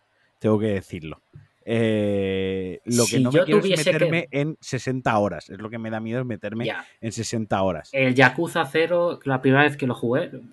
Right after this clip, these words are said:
Speaker 2: fíjate, para, para prepararme este podcast me lo empecé a jugar hace unos días.
Speaker 1: <laughs>
Speaker 2: Eh, en la primera partida que hice, creo que son unos, unas setenta, ochenta horas en total lo que
Speaker 1: Hostia.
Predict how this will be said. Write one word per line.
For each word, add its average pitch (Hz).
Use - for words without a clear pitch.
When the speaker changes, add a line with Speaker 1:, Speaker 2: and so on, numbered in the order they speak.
Speaker 2:
fíjate, 127
para, 110
para 113
prepararme 120
este 123
podcast 127
me 120
lo 110
empecé 110
a 110
jugar 107
hace 110
unos 104
días. 131
Speaker 1:
<laughs> -
Speaker 2:
Eh, 123
en -
la 120
primera 131
partida 139
que 120
hice, 131
creo 139
que 110
son 127
unos, 110
unas 110
setenta, 131
ochenta 113
horas 107
en 101
total 98
lo 95
que 92
Speaker 1:
Hostia. 104